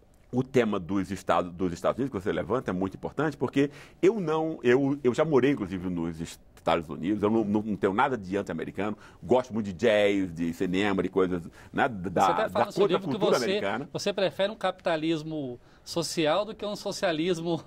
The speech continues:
Speaker 1: Exatamente
Speaker 2: planejado,
Speaker 1: isso,
Speaker 2: né?
Speaker 1: exatamente isso, né? Eu, quer dizer, e eu não, quer, quer dizer, nunca fui socialista na vida, entende? Né? Quer dizer, o meu exemplo é, é um país como a Alemanha dos anos oitenta era, entende isso? Quer dizer,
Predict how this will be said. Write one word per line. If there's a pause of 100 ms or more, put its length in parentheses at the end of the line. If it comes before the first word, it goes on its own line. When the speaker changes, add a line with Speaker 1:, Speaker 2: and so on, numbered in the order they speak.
(140)
Speaker 1:
Exatamente
Speaker 2:
planejado,
Speaker 1:
isso,
Speaker 2:
né?
Speaker 1:
exatamente
isso,
né?
Eu,
quer
dizer,
e
eu
não, (260)
quer,
quer
dizer,
nunca
fui (360)
socialista
na
vida,
entende? (320)
Né?
Quer
dizer,
o
meu
exemplo
é, (220)
é
um
país (120)
como
a
Alemanha
dos
anos
oitenta
era,
entende
isso?
Quer
dizer,